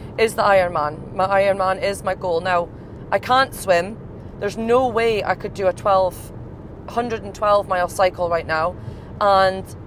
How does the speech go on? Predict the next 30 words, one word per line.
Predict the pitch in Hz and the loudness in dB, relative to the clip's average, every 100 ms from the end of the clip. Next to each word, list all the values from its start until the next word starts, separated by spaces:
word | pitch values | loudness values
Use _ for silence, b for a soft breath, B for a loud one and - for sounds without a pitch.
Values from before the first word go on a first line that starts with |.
| - | 0
I | 247 | 0
think | 240 - - - 254 240 | 0 -6 -6 2 4 2
I | |
could | 208 214 | -4 2
do | 196 | 4
a | |
marathon, | 196 202 220 240 247 | 6 4 2 -2 -4
but | 220 | -2
not | 214 202 | 2 4
after | 202 190 202 | 4 2 2
all | 185 175 | 2 2
of | 165 | 2
that. | 147 - - - - - - - - | 0 0 -10 -16 -16 -16 -16 -6 -4
I | |
could | 226 247 | 0 4
do | |
a | 247 | 6
marathon | 233 226 220 170 175 262 - - - - - - - - | 6 4 2 -2 -2 -8 -16 -14 -14 -14 -16 -16 -10 0
if | 220 | 0
it | 214 | 2
was | 190 185 | -2 4
by | 190 | 4
itself. | 170 - 139 - - B B B B | 4 -2 -10 -12 -16 B B B B
But | 247 196 | 0 8
that | 240 269 | 8 8
Ironman | 233 247 240 226 196 196 - - | 6 6 4 4 4 2 -2 0
is, | 208 - - - - - - - - - | 0 0 -14 -16 -18 -16 -16 -16 -12 2
fitness-wise | 269 262 254 247 254 254 254 240 - | 2 4 2 6 8 8 4 -2 -6
and | 202 202 190 | -2 -2 2
what | 220 | 0